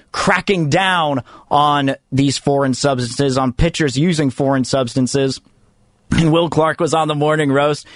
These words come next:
and gave it to us straight, saying, "Look, this has been happening in this game forever. You're not gonna catch these dudes."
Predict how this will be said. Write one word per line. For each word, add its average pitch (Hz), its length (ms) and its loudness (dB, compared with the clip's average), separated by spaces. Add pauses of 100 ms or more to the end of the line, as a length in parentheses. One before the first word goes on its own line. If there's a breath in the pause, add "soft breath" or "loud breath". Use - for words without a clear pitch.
(140)
and 139 120 2
gave 151 160 2
it 156 120 -4
to 165 140 2
us 143 80 -2
straight, 147 380 -2
saying, 147 300 0
"Look, 151 260 0 (380 soft breath)
this 165 120 2
has 160 80 -4
been 165 140 2
happening 151 420 0
in 151 60 0
this 131 140 -4
game 151 220 0
forever. 135 600 0 (880 soft breath)
You're 143 160 2
not 156 200 0
gonna 156 140 -2
catch 165 380 0
these 113 240 -2
dudes." 110 420 0